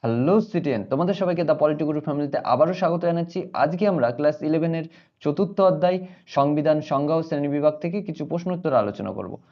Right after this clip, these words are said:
আজকে তৃতীয় পার্ট। আগে আমরা দুখানা পার্ট করেছি, একটা লেকচার ক্লাস করেছি,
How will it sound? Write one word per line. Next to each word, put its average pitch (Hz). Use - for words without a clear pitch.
আজকে 127
তৃতীয় 156
পার্ট। 196
আগে 123
আমরা 143
দুখানা 139
পার্ট 151
করেছি, 151
একটা 135
লেকচার 117
ক্লাস 156
করেছি, 147